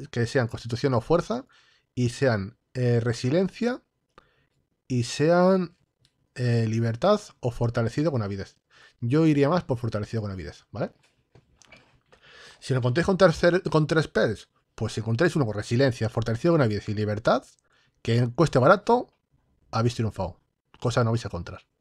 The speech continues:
Así que mínimo buscar resiliencia y fortalecido con avidez. Eso en cuanto a los guantes. No hay nada más, lo siento, gente. No, intenta buscar, no hay nada. <clears throat> Siguiente, pantalones.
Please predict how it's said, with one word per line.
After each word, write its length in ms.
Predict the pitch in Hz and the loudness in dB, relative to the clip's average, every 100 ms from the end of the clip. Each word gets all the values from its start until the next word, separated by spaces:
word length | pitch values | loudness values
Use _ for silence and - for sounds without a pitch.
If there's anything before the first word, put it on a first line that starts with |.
| _ | _
Así 200 | 135 117 | -8 -4
que 120 | 123 | -2
mínimo 260 | 123 156 156 | 2 4 2
buscar 300 | 127 - 143 | 2 0 0
resiliencia 380 | 123 131 160 - | 0 -2 -2 -2
y 20 | |
fortalecido 380 | 120 110 113 110 | -2 -4 -4 -4
con 80 | |
avidez. 300 | 98 76 - _ _ - - - - - | -6 -10 -16 _ _ -20 -20 -20 -20 -8
Eso 160 | 131 | -2
en 60 | 180 | 2
cuanto 160 | 151 120 | 2 2
a 20 | |
los 80 | 113 | 2
guantes. 380 | 120 - 87 - | 0 -4 -12 -6
No 240 | 123 135 | 0 4
hay 120 | 135 | 4
nada 180 | 120 104 | 4 0
más, 120 | 101 | -2
lo 80 | 107 | -4
siento, 240 | 127 113 | -4 -4
gente. 240 | - 107 95 | -6 -8 -8
No, 540 | 113 135 127 120 117 - 123 | -4 -2 0 -2 -2 -6 -10
intenta 280 | 135 127 127 | -6 -4 -2
buscar, 460 | 131 117 - 190 185 | -2 -2 0 2 2
no 160 | 147 | -2
hay 80 | 110 | -4
nada. 260 | 101 87 - _ _ _ _ - | -6 -12 -16 _ _ _ _ 2
<clears throat> 840 | - - 170 120 - - - - - | 4 4 0 -2 -14 -20 -20 -20 -6
Siguiente, 420 | - 143 117 92 | 2 2 2 -4
pantalones. 640 | - 120 143 120 95 - | -2 4 4 4 -2 -12